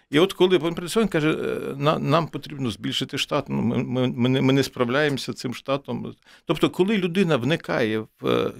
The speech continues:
хі-, з-, ну, не, не просто так збоку, там, з вулиці, а коли починає, так само і уряди, вони приходять з благими наміреннями, а потім на-, по-, наступає, е,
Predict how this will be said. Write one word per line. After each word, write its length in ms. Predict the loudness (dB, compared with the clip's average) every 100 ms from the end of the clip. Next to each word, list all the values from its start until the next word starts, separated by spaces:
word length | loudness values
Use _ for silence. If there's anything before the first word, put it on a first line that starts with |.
| -18
хі-, 400 | -18 -10 -8 -8
з-, 100 | -10 -8
ну, 300 | -4 2 4
не, 160 | 4 2
не 140 | 0
просто 380 | 4 4 4 -2
так 300 | -2 -6 -6
збоку, 500 | -12 -4 -4 -4 -16
там, 220 | -6 -4
з 60 | -2
вулиці, 540 | -2 0 -2 -6 -10 -8
а 80 |
коли 240 | -6 -6 -6
починає, 520 | -8 -6 -2 0 -2 -8 -20 _ -4
так 140 | -2
само 300 | 2 2 2
і 100 | 0
уряди, 420 | -2 2 2 2 0
вони 220 | 0 -4
приходять 880 | -4 -6 -2 -2 -2 -2 -4 -8 -10 -8
з 120 | -8
благими 460 | -2 0 2 -2 -2
наміреннями, 720 | 0 0 0 0 -2 -2 -4
а 80 | -6
потім 460 | -4 -4 -2 -4 -6 _ _
на-, 140 | -8 -6
по-, 180 | -4
наступає, 800 | -2 -2 -2 -6 -6 -4 0 0
е, 600 | -2 -4 -6 -2 -2 -2